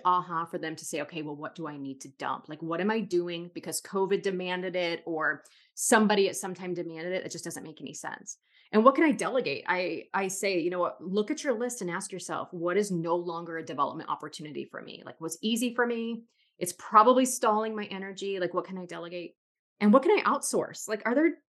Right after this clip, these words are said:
companies and TaskRabbits and V As and people I can hire to do these sort of things?" And yes, I'm talking about corporate. I'm working in corporate, you know?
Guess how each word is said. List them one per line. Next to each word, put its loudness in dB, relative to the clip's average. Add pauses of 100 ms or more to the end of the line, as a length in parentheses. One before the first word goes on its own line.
companies 0
and -8
TaskRabbits -4
and -4
V 4
As 4
and -8
people -4
I 2
can -6
hire -10
to -12
do -4
these -6
sort -8
of -8
things?" -10
And 0
yes, 4
I'm 0
talking 2
about 2
corporate. -2
I'm -4
working -6
in -8
corporate, -4
you -8
know? -2